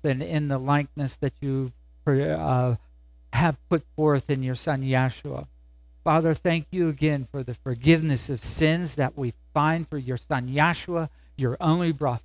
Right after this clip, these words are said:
forth, who has died and has resurrected and now is at your right hand, and we await the, uh, righteous King's return.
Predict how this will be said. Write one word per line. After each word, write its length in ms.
forth, 320
who 240
has 500
died 420
and 140
has 440
resurrected 800
and 280
now 340
is 140
at 180
your 100
right 300
hand, 340
and 220
we 240
await 500
the, 160
uh, 240
righteous 540
King's 380
return. 540